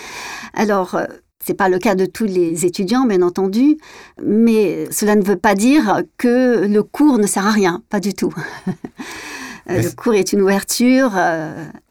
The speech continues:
Speaker 1: reste une ouverture sur, euh, sur la culture, euh, et la société française.
Speaker 2: Le français n'est pas qu'en France. Le
Speaker 1: Mhm.
Speaker 2: français est dans de nombreux pays francophones. Est-ce que ça aussi, c'est intéressant d'aborder toutes ces cultures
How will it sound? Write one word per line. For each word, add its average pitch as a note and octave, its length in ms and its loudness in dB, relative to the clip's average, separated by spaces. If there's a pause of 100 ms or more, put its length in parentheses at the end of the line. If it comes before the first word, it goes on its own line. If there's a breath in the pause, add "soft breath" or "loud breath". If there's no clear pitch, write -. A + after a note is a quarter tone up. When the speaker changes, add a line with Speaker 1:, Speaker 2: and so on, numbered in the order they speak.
(160)
Speaker 1:
reste B3 260 0
une G3+ 100 2
ouverture G3 720 -2
sur, - 320 -6
euh, - 60 -8 (220)
sur - 140 -10
la F3+ 120 -4
culture, - 420 -8
euh, - 300 -10 (180)
et G3 60 -2
la E3 100 0
société - 320 -6
française. F3+ 440 -6 (400)
Speaker 2:
Le F2+ 180 -6
français D#2+ 340 -4
n'est F#2+ 160 0
pas F#2 200 -2 (240)
qu'en G2+ 140 -2
France. A#2+ 440 -2 (240 soft breath)
Le - 100 -4
Speaker 1:
Mhm. A3+ 60 2
Speaker 2:
français A3 320 0 (160)
est E2 60 0
dans F2 360 -2 (100)
de - 160 -10
nombreux G#2 460 4
pays G2 220 0
francophones. B2 580 -2
Est-ce - 140 -2
que B2 100 2
ça A#2 260 0
aussi, G#2+ 280 -4
c'est B2 200 0 (540 loud breath)
intéressant G#2 720 2 (300 soft breath)
d'aborder G2+ 480 2 (140)
toutes - 180 0
ces - 180 -2
cultures A2+ 580 0